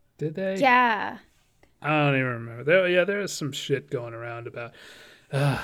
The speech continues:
Speaker 1: we've already, this is such old hack, Maria. We've had these discussions before. Speedy Gonzalez, Mexican people like Speedy Gonzalez. He's not racist, according to them. He is very popular in
Speaker 2: Yeah.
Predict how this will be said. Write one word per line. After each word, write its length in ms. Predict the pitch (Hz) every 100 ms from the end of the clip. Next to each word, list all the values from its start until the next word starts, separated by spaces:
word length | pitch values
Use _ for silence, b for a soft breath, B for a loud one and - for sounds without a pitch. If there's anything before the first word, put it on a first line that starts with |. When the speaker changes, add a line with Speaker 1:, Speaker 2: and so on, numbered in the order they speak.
| -
Speaker 1:
we've 140 | 143
already, 400 | 190 208 202 226 226
this 240 | 254 247
is 140 | 254 226
such 360 | 247 247 220
old 260 | 240 247 233
hack, 520 | - 214 226 226 -
Maria. 380 | 202 185 170 147
We've 180 | 160 180
had 340 | 180 214 208
these 260 | 196 185 151
discussions 640 | 160 156 202 202 196 160
before. 480 | 151 143 143 123 113 b b b b b _ _
Speedy 440 | - - 190 208
Gonzalez, 960 | 202 220 214 202 190 185 190 185 185 190
Mexican 840 | 170 185 - - 190 185 185 190 -
people 800 | 175 156 170 165 165 165 180 - _
like 360 | 156 160 170 170
Speedy 440 | - 170 160 151
Gonzalez. 720 | 147 151 147 151 147 127 127 -
He's 160 | 131
not 200 | 147 151
racist, 840 | 143 139 127 131 135 123 - -
according 380 | 165 139 135 127
to 180 | 123 123
them. 420 | 127 120 120 131 135
He 80 | 131
is 100 | 127
very 300 | 151 165 147
popular 460 | 147 143 139 131
in 60 |
Speaker 2:
Yeah. 40 | 120